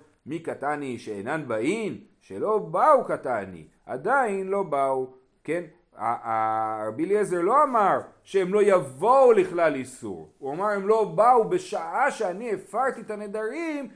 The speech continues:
הם לא באו עדיין לכלל איסור, ולכן יש לי כוח עליהם." אבל אני לא אמרתי שאחר כך, אה, אני לא יכול, הם לא, הם לא, הם לא יבואו לכלל איסור. כל הנקודה שהפרת הנדר הייתה לפני שהם באו לכלל איסור. מה יקרה אחר כך? רבי אליעזר לא אמר, ולכן אי אפשר לדייק מפה.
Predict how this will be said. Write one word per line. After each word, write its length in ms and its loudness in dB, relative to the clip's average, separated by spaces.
הם 160 -4
לא 160 2
באו 300 6
עדיין 400 0
לכלל 300 -4
איסור, 240 -8
ולכן 220 -6
יש 120 -12
לי 100 -16
כוח 300 2
עליהם." 260 -4
אבל 180 -2
אני 220 -4
לא 180 0
אמרתי 320 -2
שאחר 640 0
כך, 240 -6
אה, 380 -8
אני 200 -10
לא 80 -4
יכול, 360 -6
הם 120 -2
לא, 160 -2
הם 120 -6
לא, 140 4
הם 200 -6
לא 120 0
יבואו 200 -2
לכלל 320 -8
איסור. 320 -18
כל 180 -4
הנקודה 440 -4
שהפרת 560 -6
הנדר 440 -6
הייתה 260 -8
לפני 340 -8
שהם 220 -8
באו 160 -4
לכלל 320 -6
איסור. 300 -10
מה 120 -6
יקרה 240 -6
אחר 280 -4
כך? 180 -8
רבי 180 -4
אליעזר 320 -4
לא 160 0
אמר, 240 -2
ולכן 300 0
אי 120 0
אפשר 180 -4
לדייק 420 -6
מפה. 260 -20